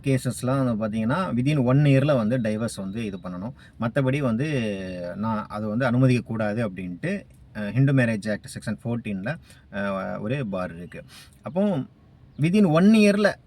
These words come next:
ஒரு வேளை நமக்கு டைவர்ஸ் வேணும்னா, அது பண்ண முடியுமா, பண்ண முடியாதா அப்படின்றது தான் இந்த வீடியோ. இது, இதை மாதிரி ஒரு வழக்கு வந்து பாத்தீங்க அப்படின்னா, இப்ப ரீசென்ட்டா, அ, பஞ்சாப், ஹரியானா ஹை கோர்ட்ல வந்து நடந்திருக்கு. இந்த வழக்குல வந்து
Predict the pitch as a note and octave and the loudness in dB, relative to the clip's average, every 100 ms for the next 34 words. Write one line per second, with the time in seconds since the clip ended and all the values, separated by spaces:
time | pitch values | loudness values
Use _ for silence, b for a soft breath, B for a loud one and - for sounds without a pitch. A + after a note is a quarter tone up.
0 | - A2+ A2+ B2 D3+ - A2+ G#2 F#2 A2+ | -10 -6 -2 0 0 -2 -6 -6 -4 -2
1 | B2+ - G#2+ G2 F#2+ D3 D#3+ A#2 B2 G#2+ | -2 -2 -8 -8 -6 -6 -2 0 2 0
2 | F#2+ A#2 A#2+ G2+ G2+ F#2 F2 F2+ F2+ F2+ | -2 -6 -4 -4 -6 -6 -8 -8 -8 -10
3 | E2+ F2 G#2+ D3+ G#2 F#2 F2+ F2 G2 F#3 | -10 -10 -8 -6 -8 -8 -10 -8 -6 -6
4 | B B - D#3+ E3 D#3 D3+ D3+ E3 E3+ | B B 0 4 4 4 2 2 2 4
5 | F3+ D#3 C#3+ D3+ D3 C3+ B2 A#2 A#2 G#2 | 4 6 6 6 6 4 2 2 0 0
6 | G#2+ D#3+ B2+ A#2+ G#2+ G#2 C3+ D#3+ B B | 0 0 2 2 0 0 0 -2 B B
7 | - G#2+ G#2+ G#2 G#2 G2+ G2+ - D3 C#3+ | -12 -6 -4 -4 -4 -4 -6 0 2 4
8 | D#3 C3 A#2+ A#2+ A#2+ A#2 A#2 A2 G#2+ G#2 | 0 0 0 2 0 0 -4 -4 -4 -2
9 | G#2+ G#2 G2 F#2+ F#2+ E3+ E3 G3+ D#3+ C#3+ | -2 -2 -4 -6 -6 0 2 4 4 4
10 | F3+ D#3+ B2+ G#2+ B2 | 2 0 0 0 -2